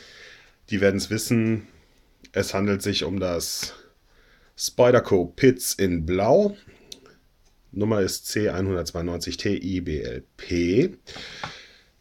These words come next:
Ein Messer, das definitiv Fragen aufwirft. <clears throat> Das wären jetzt meine ersten Eindrücke. Und ihr dürft euch nicht wundern, ähm,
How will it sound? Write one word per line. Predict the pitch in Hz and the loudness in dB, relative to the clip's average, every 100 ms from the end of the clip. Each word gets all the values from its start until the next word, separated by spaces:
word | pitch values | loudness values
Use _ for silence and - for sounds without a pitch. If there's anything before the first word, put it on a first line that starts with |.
| - - | -12 0
Ein | 151 190 | 2 6
Messer, | 165 170 196 185 170 | 6 6 8 8 8
das | 131 143 156 - - - - - - - - - - - | 6 6 4 0 -6 -6 -6 -8 -14 -16 -16 -16 -14 -2
definitiv | 131 135 123 127 - | 2 4 2 0 0
Fragen | 120 117 101 | 2 2 2
aufwirft. | 85 82 95 87 - - | -2 -4 -4 -4 -6 -6
<clears throat> | - 185 202 - 196 202 - 127 80 - _ _ _ - - | 2 6 6 4 4 6 6 6 4 -8 _ _ _ -16 -10
Das | 104 | 0
wären | 127 123 | 4 4
jetzt | 107 | 2
meine | 117 120 | 0 0
ersten | 113 113 - | 0 -2 -6
Eindrücke. | - 123 135 151 208 208 - - - - - | -2 2 2 2 0 0 -14 -20 -18 -18 -4
Und | 131 139 | 4 4
ihr | 135 131 | 6 6
dürft | 139 139 | 4 4
euch | 131 131 | 2 4
nicht | 117 101 | 2 2
wundern, | 113 131 143 143 147 147 151 135 - | 4 6 6 6 4 2 0 -4 -6
ähm, | 104 113 117 117 120 | 0 2 4 4 2